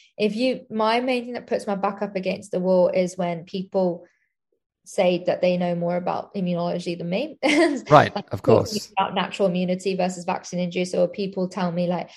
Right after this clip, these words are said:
Speaker 1: "Oh, but there's evidence to show that the vaccines don't work," things like that. It's like, "No, because I'm showing you the actual evidence." And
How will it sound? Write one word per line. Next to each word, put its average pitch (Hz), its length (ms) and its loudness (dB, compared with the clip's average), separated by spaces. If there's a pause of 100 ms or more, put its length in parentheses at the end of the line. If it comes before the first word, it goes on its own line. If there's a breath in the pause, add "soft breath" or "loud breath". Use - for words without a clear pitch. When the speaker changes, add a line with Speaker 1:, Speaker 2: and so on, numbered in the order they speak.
(180 loud breath)
Speaker 1:
"Oh, 208 160 6
but 196 340 2
there's 190 400 0
evidence 180 460 -4
to 185 80 -6
show 180 300 2
that 175 240 0
the 185 60 -6
vaccines 180 400 -6
don't - 140 -2
work," 175 140 -4
things 185 140 -2
like 175 80 -4
that. 170 80 -6
It's - 100 -8
like, 190 100 -4
"No, 196 160 0
because 190 220 -2
I'm 190 160 0
showing 180 280 -2
you 180 100 -4
the 180 60 0
actual 170 380 -4
evidence." 180 560 -6
And 185 240 -4